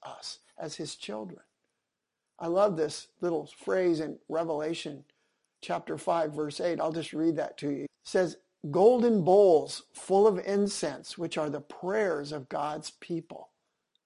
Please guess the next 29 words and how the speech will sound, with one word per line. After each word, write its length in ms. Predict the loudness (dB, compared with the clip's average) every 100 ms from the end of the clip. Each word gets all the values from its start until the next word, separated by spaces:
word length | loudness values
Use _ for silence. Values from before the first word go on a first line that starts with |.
| _ _ _ _
So 220 | -2 0
when 500 | 2 2 0 -2 -6 -14 _ _
the 100 | -6
bowl 380 | 2 6 6 4
is 120 | 0
full 640 | -6 -2 2 4 2 -2 -10 _ _ _ _ _ _ _ _ _ -6
of 160 | -4
that 280 | -2 -4 -8 _ _
prayers 540 | -6 0 2 2 0
of 160 | -4 -4
incense, 520 | -2 -4 -4 -8 -12 _ _ _ -8
does 180 | -6
it 140 | -6 -4
tip 240 | -4 0
over? 260 | 0 2 0
And 80 | -4
a 60 |
guy 280 | -4 -4 -2
named 220 | -4 -10 -16 -20 -16 0
Dutch 260 | 2 2 -2
Sheet 320 | -2 -2 -2
says, 300 | -4 -4 -6 -16 -12
maybe 320 | 0 2 4 2
that's 280 | 0 -2
God 360 | -4 -2 -2 -4 -10
tipping 400 | -8 -4 -2 0
over 300 | 0 0 -4
the 80 | -4
bowl 560 | -2 -2 -2 -8 -12